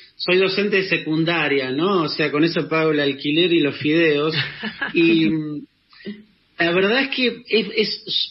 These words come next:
Speaker 1: sumamente desconcertante cuando ves un adolescente de derecha.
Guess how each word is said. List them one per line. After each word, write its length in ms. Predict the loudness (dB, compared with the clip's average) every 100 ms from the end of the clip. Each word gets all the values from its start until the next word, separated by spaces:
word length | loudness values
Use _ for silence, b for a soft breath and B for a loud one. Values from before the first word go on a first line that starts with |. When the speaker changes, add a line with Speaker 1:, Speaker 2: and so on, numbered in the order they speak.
| -4 0
Speaker 1:
sumamente 1400 | 2 2 2 0 0 2 2 4 2 2 0 -2 -4 -6
desconcertante 1040 | -6 -2 0 0 0 -2 -2 -2 0 0 0
cuando 240 | 0 2
ves 220 | 2 2
un 100 | 2
adolescente 600 | 2 2 0 0 -2 2
de 160 | 2 2
derecha. 560 | 0 -2 -2 -6 -6